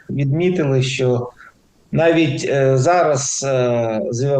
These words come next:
з боку Європейського Союзу лунають, е, нові терміни, там, в кращому випадку тридцятий рік приєднання України до єс. Чому це відбувається? Ну, тут є, е, і різні фактори. Є фактори, які залежать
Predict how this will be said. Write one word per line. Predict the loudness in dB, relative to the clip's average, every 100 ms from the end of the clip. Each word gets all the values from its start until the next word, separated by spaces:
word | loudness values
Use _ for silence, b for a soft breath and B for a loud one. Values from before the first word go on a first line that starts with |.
| -2
з | -2
боку | -2 -2 -2
Європейського | -2 -2 -2 -2 -4 -4
Союзу | -4 -2 -2 0 -2
лунають, | -2 0 0 0 -2 -4 -4
е, | 0 0
нові | 2 0 2 0 2
терміни, | 2 2 2 0 -2
там, | -4 -6 -8 _ B _
в |
кращому | -4 0 2 0 0
випадку | 0 0 -2 -2 -2
тридцятий | 0 0 2 0 0 0
рік | -2 -4 -8 B B B B -4
приєднання | 0 2 2 2 4
України | 2 2 2 2 2 -2 -6 B B B B -4
до | 0
єс. | 2 2 2 -2 -6 -4
Чому | 0 2 2
це | 4
відбувається? | 2 4 2 2 2 -2 -4 -2
Ну, | -2
тут | 0 -2 0
є, | 0 2 2 0
е, | -2 0 0 -2 -4 -8 _
і | -6 0
різні | 0 2 0 2 0
фактори. | 0 -2 -4 -6 -6 -4
Є | 0 2
фактори, | 2 0 0 0
які | 0 0
залежать | -2 -2 -2 -4